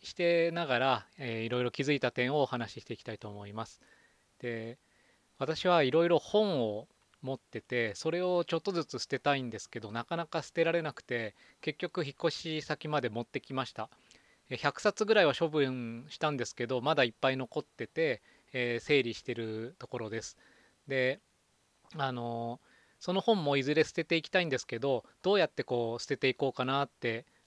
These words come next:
あのー、考えてですね、あのー、まあ、それでちょっと、あのー、見切りをつけるということで、あのー、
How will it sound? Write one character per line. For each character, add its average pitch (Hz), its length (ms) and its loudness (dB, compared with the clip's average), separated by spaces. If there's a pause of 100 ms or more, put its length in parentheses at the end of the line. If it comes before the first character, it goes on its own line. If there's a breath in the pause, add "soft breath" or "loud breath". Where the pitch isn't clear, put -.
あ 117 140 -4
の 110 240 -6
ー、 131 280 4
考 127 120 2
え 123 100 4
て 113 140 -6
で 107 100 -8
す - 140 -16
ね、 113 240 -4 (400 soft breath)
あ 117 120 -4
の 107 460 -8 (680)
ー、 - 20 -20 (260)
ま 139 100 -2
あ、 - 20 -14
そ 151 160 2
れ 160 100 6
で 175 160 2
ち - 60 -4
ょ - 20 2
っ - 40 0
と、 131 260 0
あ 113 40 -2
の 107 380 -4
ー、 - 60 -20 (140 soft breath)
見 139 120 0
切 190 160 4
り 202 80 8
を 202 100 10
つ - 120 -12
け 208 100 6
る 202 160 8
と - 160 2
い 139 80 6
う 127 60 2
こ 131 120 0
と 127 140 0
で、 139 320 2 (180)
あ 120 140 -2
の 110 480 -6
ー、 - 60 -20